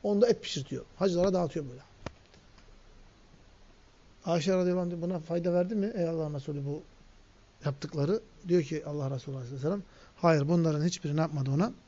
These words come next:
Fayda vermedi." Evet, burada kalalım. Önümüzdeki hafta buradan, bu noktadan mahşer kıyamet noktasından tekrardan, e, devam edelim.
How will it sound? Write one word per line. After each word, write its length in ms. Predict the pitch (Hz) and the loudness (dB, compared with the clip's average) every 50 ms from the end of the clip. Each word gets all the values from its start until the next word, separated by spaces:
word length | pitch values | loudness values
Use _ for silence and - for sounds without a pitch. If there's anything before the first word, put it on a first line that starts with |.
| - - - - - - - - - - - - - - - | -20 -20 -20 -20 -20 -20 -20 -20 -20 -20 -20 -20 -20 -20 -12
Fayda 460 | - - 175 160 156 156 170 214 196 - - - - - - - - - - - - - - - - - - - - - - - - - - | 0 4 6 6 8 8 6 6 4 0 -8 -14 -14 -16 -16 -18 -20 -20 -20 -20 -20 -20 -20 -20 -20 -20 -20 -20 -20 -20 -20 -20 -14 -2 4
vermedi." 520 | 160 175 170 156 143 135 127 120 120 117 113 113 113 - - - | 6 6 8 6 6 4 2 0 -2 -6 -8 -10 -14 -20 -8 0
Evet, 260 | - 170 143 - - 202 | 2 2 2 2 2 0
burada 180 | 202 185 190 | 2 2 4
kalalım. 340 | - 196 196 165 160 196 226 - - - - | 4 6 6 6 6 6 4 -2 -8 -8 -4
Önümüzdeki 320 | 190 165 156 147 151 147 | -2 0 0 0 0 -2
hafta 240 | 151 131 - 143 139 | -4 -4 -4 -6 -4
buradan, 400 | 160 160 143 139 151 170 180 180 | -4 -4 -4 -4 -6 -6 -6 -4
bu 80 | 156 151 | -4 -4
noktadan 440 | 151 135 - - 135 131 165 185 220 277 226 190 | -4 -6 -8 -8 -8 -6 -6 -6 -8 -10 -10 -8
mahşer 500 | 175 156 127 107 - 160 147 131 - - - - - - - - - - - | -6 -6 -6 -6 -4 -4 -4 -4 -6 -10 -18 -20 -20 -20 -20 -20 -20 -20 -12
kıyamet 420 | - - 147 143 139 143 147 143 139 - - - - | -4 0 0 2 2 2 0 -2 -4 -6 -12 -12 -6
noktasından 580 | 156 135 123 135 151 123 - 139 135 165 202 190 - - - - - - - - - - - | -6 -4 -4 -4 -6 -8 -6 -6 -6 -6 -6 -8 -10 -16 -20 -20 -20 -20 -20 -20 -20 -18 -12
tekrardan, 420 | - 151 131 135 131 123 147 175 202 - - - - - - - - - _ _ _ 185 | -10 -8 -6 -6 -6 -6 -6 -8 -8 -10 -16 -20 -20 -20 -20 -20 -20 -20 _ _ _ -12
e, 60 | 147 131 131 131 135 131 139 | -10 -10 -8 -8 -8 -4 -2
devam 260 | 156 156 151 139 135 | 0 0 2 2 0
edelim. 300 | 123 123 123 151 185 196 | -2 -4 -4 -6 -6 -8